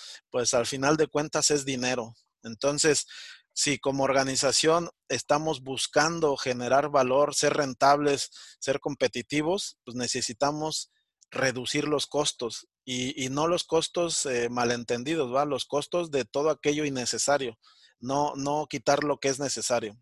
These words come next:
En los siguientes slides vamos a tocar ese tema. A veces la, la mejora tradicional quiere tocar los procesos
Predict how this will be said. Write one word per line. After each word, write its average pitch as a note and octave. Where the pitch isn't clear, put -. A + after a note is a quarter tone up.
En A2+
los A#2
siguientes C#3
slides B2+
vamos C3
a A#2
tocar B2
ese B2
tema. A2+
A A2+
veces C#3+
la, A#2
la A#2
mejora C#3
tradicional B2+
quiere C#3
tocar C3+
los D3
procesos C#3+